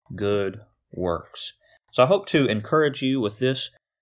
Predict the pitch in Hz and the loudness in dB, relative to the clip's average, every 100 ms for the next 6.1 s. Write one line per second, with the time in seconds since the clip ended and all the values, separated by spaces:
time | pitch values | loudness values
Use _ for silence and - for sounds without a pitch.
0 | _ - 123 127 110 110 123 - 123 117 | _ -4 -2 0 4 4 4 0 2 2
1 | 101 107 107 - 98 - 85 90 92 - | 0 -4 -4 2 2 2 2 2 0 -2
2 | 104 113 117 127 - 87 - 90 87 _ | 0 0 0 0 -2 -4 -4 -8 -8 _
3 | - - 107 143 160 - 135 117 101 107 | -20 -6 2 2 2 0 0 2 -4 -2
4 | 156 151 127 113 110 120 - 90 - - | 0 0 -2 -2 -2 -2 -4 -4 -6 0
5 | 123 135 127 120 131 107 92 90 92 98 | 0 0 -4 -4 0 2 2 0 -4 -8